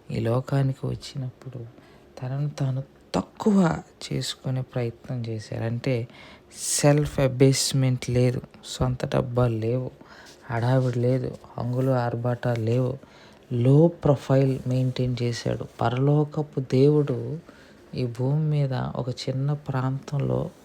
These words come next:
లో ప్రొఫైల్ మెయింటైన్ చేశాడంటే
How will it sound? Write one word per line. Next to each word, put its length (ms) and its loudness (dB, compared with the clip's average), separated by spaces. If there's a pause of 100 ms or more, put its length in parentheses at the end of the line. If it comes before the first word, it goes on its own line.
లో 400 6
ప్రొఫైల్ 720 2
మెయింటైన్ 580 2
చేశాడంటే 840 -2